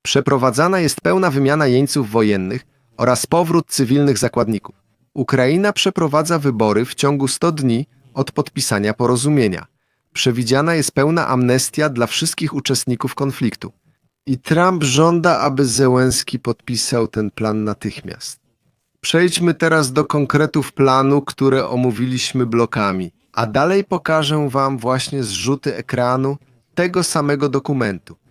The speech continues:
I pierwszy blok. Pierwszy punkt mówi o potwierdzeniu suwerenności Ukrainy,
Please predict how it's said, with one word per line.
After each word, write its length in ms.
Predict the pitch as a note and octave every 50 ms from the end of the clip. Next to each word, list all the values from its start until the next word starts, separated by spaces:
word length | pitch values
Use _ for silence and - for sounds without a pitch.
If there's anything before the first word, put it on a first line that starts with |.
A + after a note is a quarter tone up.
| _ _ _ _ -
I 140 | F#3+ F3+
pierwszy 540 | - - F3+ F3 E3 D3 - - - - C#3+
blok. 360 | A2+ G#2+ G2+ E2 - - - - A2 A#2 C3 C#3+
Pierwszy 440 | - D#3 - F#3+ - - - - E3+
punkt 340 | - - D#3+ E3 D3 - -
mówi 340 | C#3 D#3 D#3+ D3+ D#3 D#3+ A2+
o 100 | C3 -
potwierdzeniu 800 | - C#3 B2+ - - C#3 C3+ B2 A2 A2+ C#3 D#3 D#3+ D#3+ D3+
suwerenności 960 | - - - C#3 A2+ B2+ B2+ B2 B2 B2 B2 B2 C3 C#3 C3 - - - C#3+
Ukrainy, 640 | B2 B2 - - B2 B2 C3 D3 D3 C#3 G#2+ F2+ D#2